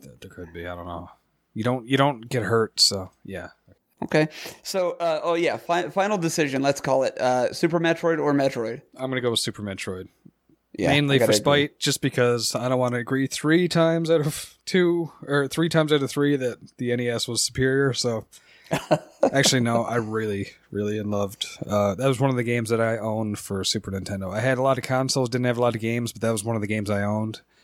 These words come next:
Speaker 1: And I remember under three hours with a hundred percent, we got it one time, with me and a cousin, and we were proud of, so it was like a crowning achievement for me. So that's,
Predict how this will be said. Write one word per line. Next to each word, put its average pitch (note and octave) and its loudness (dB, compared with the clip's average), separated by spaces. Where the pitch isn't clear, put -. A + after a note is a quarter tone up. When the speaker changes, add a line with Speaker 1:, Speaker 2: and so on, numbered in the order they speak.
Speaker 1:
And G#2 0
I G2+ 0
remember G#2+ 0
under A#2+ 2
three A2+ 2
hours G#2 2
with G#2 -2
a G#2 0
hundred G#2 0
percent, G2 -2
we G2+ -2
got G2+ 2
it E2 -6
one F#2+ -6
time, F#2+ -6
with G#2+ -12
me G#2 -10
and F#2+ -10
a - -14
cousin, F#2 -8
and F#2 -10
we F#2+ -6
were F2+ -6
proud F#2+ -2
of, E2+ -8
so D#3 -2
it D#3 2
was D3+ 0
like D3+ 2
a C3 2
crowning C3+ 0
achievement G#2 -2
for - -12
me. G2+ -4
So A2 -2
that's, - 0